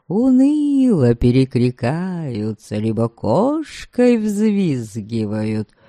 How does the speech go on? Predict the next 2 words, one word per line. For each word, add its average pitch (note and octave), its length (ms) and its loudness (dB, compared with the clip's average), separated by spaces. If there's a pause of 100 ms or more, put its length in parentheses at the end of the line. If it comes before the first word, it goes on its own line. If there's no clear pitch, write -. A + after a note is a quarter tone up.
(300)
жёлтенькие D3+ 1400 0 (540)
иволги, A2 920 -4